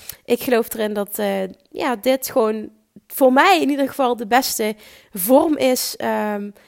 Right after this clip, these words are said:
waarin ik optimaal mijn teachings kan overbrengen, maar waar ook, eh, zoals ik het zie,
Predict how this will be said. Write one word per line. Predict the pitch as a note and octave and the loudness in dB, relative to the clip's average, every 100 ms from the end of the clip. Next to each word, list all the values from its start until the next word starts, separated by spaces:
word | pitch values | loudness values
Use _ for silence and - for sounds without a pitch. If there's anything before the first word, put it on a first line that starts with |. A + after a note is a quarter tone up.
| _ _ _ _ | _ _ _ _
waarin | G3+ A3 A#3+ C4+ B3+ | -2 0 4 2 2
ik | F#4+ A#4 - | 0 0 2
optimaal | C4 - A#3 A3 G3 F#3+ | 0 0 -2 0 2 0
mijn | G3+ F#3+ | -2 -6
teachings | F#3 C4 F#4+ - | -4 -4 -4 -4
kan | G4+ | -2
overbrengen, | F4+ D#4 B3+ C4 C4 A#3+ | -2 -2 -4 -6 -4 -4
maar | A3 G#3+ | -4 -2
waar | G#3 G3+ | -2 -2
ook, | G#3+ B3+ - - - - _ | 0 -2 -4 -18 -20 -20 _
eh, | - A3+ A3 - | -6 -2 -4 -6
zoals | A3 A#3 A3+ | 0 0 4
ik | E4+ D#4+ | 0 2
het | - | -2
zie, | - B3+ B3 | -2 -2 -4